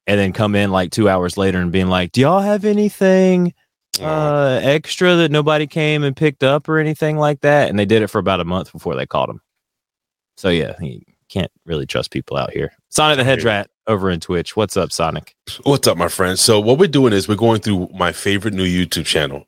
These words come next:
Speaker 2: And this guy has had this YouTube channel for, like, f-, fucking five years or whatever. It's hilarious. And he just tells stories about him as a kid. And, dude, he talks about everything from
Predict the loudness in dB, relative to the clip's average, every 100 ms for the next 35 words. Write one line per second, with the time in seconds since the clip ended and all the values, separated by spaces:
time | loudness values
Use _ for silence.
0 | -4 0 0 0 0 -2 0 -2 -2 -4
1 | -4 -4 -4 -6 -6 -4 -4 0 2 2
2 | -2 0 0 0 -10 -16 -18 -20 _ _
3 | _ _ -6 -4 -4 -2 0 2 2 2
4 | 0 0 0 -2 -2 -2 0 2 2 -2
5 | -6 -8 -16 -20 _ _ -4 -2 0 0
6 | 0 0 0 0 2 2 2 0 0 0
7 | 0 -2 -2 -4 -4 -4 -6 _ _ _
8 | _ _ _ _ _ -2 0 2 4 4
9 | 0 _ _ _ -2 -2 0 0 0 0
10 | -2 0 0 -2 -2 -2 0 0 0 -2
11 | -8